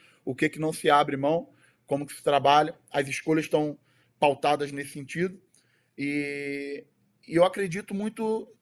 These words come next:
que esse processo institucional, ele se sobrepõe às individualidades, né? Então, obviamente,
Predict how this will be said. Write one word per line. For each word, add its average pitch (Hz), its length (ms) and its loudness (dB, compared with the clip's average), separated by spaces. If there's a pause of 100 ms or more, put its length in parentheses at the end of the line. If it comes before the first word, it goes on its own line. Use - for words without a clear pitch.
(120)
que - 180 0
esse 240 240 4
processo 175 640 2
institucional, 180 1000 -2
ele 170 180 -2
se - 120 -14
sobrepõe 185 720 0
às 180 200 0
individualidades, 170 1000 2 (380)
né? 117 180 -4 (400)
Então, 156 560 4
obviamente, 170 720 2